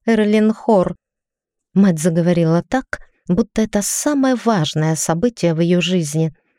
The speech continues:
«Здесь персональные приглашения для всех от его высочества». Я замерла на месте, не в силах сделать ни шага. Во рту пересохло,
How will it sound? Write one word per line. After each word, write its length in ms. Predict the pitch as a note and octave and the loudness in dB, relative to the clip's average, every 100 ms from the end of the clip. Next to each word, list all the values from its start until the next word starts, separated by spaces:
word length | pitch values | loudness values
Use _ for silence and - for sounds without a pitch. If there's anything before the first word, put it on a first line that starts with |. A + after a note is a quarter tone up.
| _ _ _ _ - | _ _ _ _ -2
«Здесь 580 | A#3+ G#3 G#3 D4 - - _ _ | 0 2 0 0 -2 -10 _ _
персональные 840 | A#3+ G#3 - A#3 A3 G3+ F#3+ G#3 F#3+ | -2 -2 -2 2 2 4 4 4 2
приглашения 920 | G3+ F3+ F#3+ G3 - D#4 C4 F#3+ F#3 _ _ - | 0 2 2 2 0 0 2 0 -2 _ _ -4
для 360 | F#3+ A3 A3+ | 2 2 2
всех 720 | G#3 - - - A#3+ F#3+ - - | -2 -8 -6 0 0 0 -4 -8
от 160 | G3+ - | -6 0
его 260 | G3 F#3+ | 0 2
высочества». 880 | G3 G#3 - G#3+ - A#3+ - A#3 A#3 A3+ _ _ _ _ _ _ _ _ _ _ _ _ _ _ | 0 0 0 -2 -2 -4 -2 -2 -2 -4 _ _ _ _ _ _ _ _ _ _ _ _ _ _
Я 260 | D#3+ F3+ E3+ | -2 0 0
замерла 600 | F#3+ F#3+ G#3 G3+ E3 D#3 | 0 0 0 0 0 0
на 140 | E3 | 0
месте, 580 | D#3+ D#3+ - - E3 - _ _ _ | 0 -2 -4 -8 -8 -8 _ _ _
не 160 | F3+ G3 | 0 0
в 60 | |
силах 500 | - - A3 D#3+ D#3 | -4 0 0 2 0
сделать 560 | D#3 C#3+ D3+ E3 D#3+ E3 | -2 -4 -2 0 -2 -2
ни 120 | F#3+ | -2
шага. 560 | F#3+ - A3 D#3 D#3+ D#3 _ _ _ _ _ | -2 -4 -4 -2 -4 -8 _ _ _ _ _
Во 140 | C#3+ E3 | -6 -6
рту 240 | C#3+ D#3 | -6 -8
пересохло, 800 | D3 D3 C#3+ - G3+ - E3+ D3+ | -4 -4 -4 -4 -4 -4 -4 -4